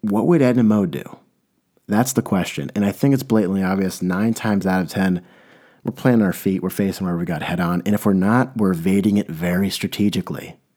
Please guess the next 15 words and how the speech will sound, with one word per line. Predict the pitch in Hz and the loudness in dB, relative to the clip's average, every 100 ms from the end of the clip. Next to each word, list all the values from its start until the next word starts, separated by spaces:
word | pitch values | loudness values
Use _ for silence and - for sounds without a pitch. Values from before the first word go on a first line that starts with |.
| _ _ - | _ _ -8
in | 170 | -4
a | |
very, | 160 170 92 - - _ _ _ _ _ _ | -2 0 0 -2 -6 _ _ _ _ _ _
um, | 92 78 78 82 | -10 -8 -6 -8
cunning, | - - 104 101 95 | -6 0 2 4 2
cat-like, | - 101 101 101 95 92 - _ _ _ _ - | -2 -2 -2 0 0 -2 -6 _ _ _ _ -10
yet | - 95 | -6 -4
brilliant | 87 98 107 104 98 | -2 0 2 2 0
way. | 90 85 65 - _ - | -2 -2 -4 -12 _ -4
Edna | 104 110 107 | 0 4 4
Mode. | 95 76 - | 4 0 -6
What | 87 107 - | 0 2 4
would | 117 | 2
Edna | 92 107 95 | 2 2 0
do? | 78 - - | -2 -8 -12